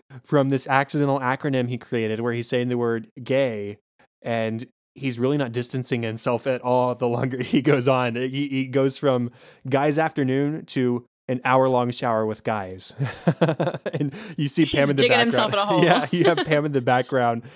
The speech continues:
Speaker 1: just sorta, uh, grinning. <laughs>
Speaker 2: I love a little line, uh, between Jim and Dwight where Dwight has taken over finding a stripper for the men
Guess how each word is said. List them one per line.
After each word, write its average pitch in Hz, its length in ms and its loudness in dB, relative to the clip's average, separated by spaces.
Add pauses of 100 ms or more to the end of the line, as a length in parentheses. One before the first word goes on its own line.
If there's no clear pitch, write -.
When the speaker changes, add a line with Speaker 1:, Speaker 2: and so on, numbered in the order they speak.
(120)
Speaker 1:
just 139 180 -2
sorta, 123 480 2
uh, 117 220 0
grinning. 117 680 -2
<laughs> - 680 -4 (720)
Speaker 2:
I 226 60 0
love 226 340 0
a 214 100 0
little 196 600 -2
line, 190 680 -2
uh, 180 200 0
between 190 640 -4 (320)
Jim 196 280 -2
and 170 220 -4
Dwight 180 420 -2
where 165 440 -2 (800)
Dwight 202 340 0
has 170 600 0 (100)
taken 208 300 0
over 175 340 0
finding 170 380 -2
a 170 80 -2
stripper 165 500 -2
for 156 420 -4
the 180 140 -8
men 302 480 0